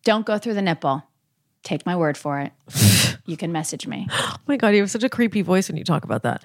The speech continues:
Speaker 1: Don't go through
Speaker 2: All
Speaker 1: the
Speaker 2: right.
Speaker 1: nipple.
Speaker 2: Um, I do think that I need to wrap it up. It's almost eleven.
Speaker 1: Yeah.
Speaker 2: I did tell Craig I was having, like, a mental breakdown, so he s-, he said that's okay.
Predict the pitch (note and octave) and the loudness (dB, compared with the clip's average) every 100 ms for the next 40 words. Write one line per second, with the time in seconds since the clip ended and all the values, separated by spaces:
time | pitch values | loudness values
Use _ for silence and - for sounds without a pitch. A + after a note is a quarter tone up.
0 | - F3+ F3 F3+ A3 A3+ F3 F#3 F3+ F3+ | -4 -4 -2 2 4 4 4 -2 -2 0
1 | G#3+ C#4 - A3 A3 A3 G3+ G3+ G3+ A#3 | 2 0 2 4 4 2 0 -2 0 -2
2 | B3 A#3+ G#3+ G3 F#3+ F3+ F#3+ D#3+ - - | -2 -2 0 0 0 -2 -2 -2 -2 -4
3 | - - - F#3 G3 C4 D#3 - F#3+ C4 | -6 -6 -4 -4 2 4 4 2 -2 -4
4 | C4 F3+ - G3+ G#3 - F#3+ G3 G3+ A3 | -8 -12 -12 -14 -12 -4 0 2 2 4
5 | A#3+ - F3 E3+ E3+ F3 E3 E3 E3+ E3 | 2 2 -4 -2 -4 -4 -4 -4 -6 -6
6 | - D3+ - B2 F#3+ E3 E3+ - - - | -4 -6 -6 -6 -6 -4 -4 -6 -10 -10
7 | E3+ - E3+ D#3+ - - - F#3 | -8 -6 -6 -6 -8 -6 -6 -6